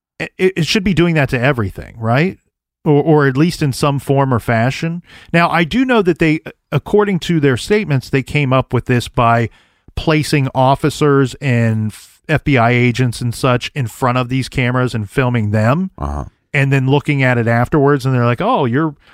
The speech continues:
Speaker 1: maybe your brown jacket appeared to be gray or appeared to be almost white." So
Speaker 2: Mm-hmm.
Speaker 1: I agree with what they're saying, where it's not reliable information, what our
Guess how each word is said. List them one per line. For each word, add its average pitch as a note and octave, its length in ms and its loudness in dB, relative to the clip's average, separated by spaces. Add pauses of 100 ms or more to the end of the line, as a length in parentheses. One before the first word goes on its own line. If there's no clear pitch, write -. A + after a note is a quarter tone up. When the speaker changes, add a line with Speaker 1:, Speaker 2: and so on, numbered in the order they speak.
(360)
Speaker 1:
maybe C#3+ 240 0
your C#3+ 140 2
brown C#3 360 2
jacket B2 380 0
appeared B2 340 0
to B2 80 -4
be A2 140 -4
gray A2 680 0
or A2+ 160 -2
appeared A#2 380 -2
to A2+ 320 -2
be A2 220 -2
almost A2 460 -2
white." G#2+ 520 -2
So A2 420 0
Speaker 2:
Mm-hmm. - 80 -16 (500)
Speaker 1:
I C#3+ 160 2
agree D#3+ 340 2
with G3 160 2
what F#3 140 2
they're E3+ 100 2
saying, C3 460 0
where A#2+ 400 0
it's B2+ 240 -6
not C#3 320 0
reliable A#2 1120 0
information, G#2+ 680 -2
what G#2 140 -2
our G#2 240 0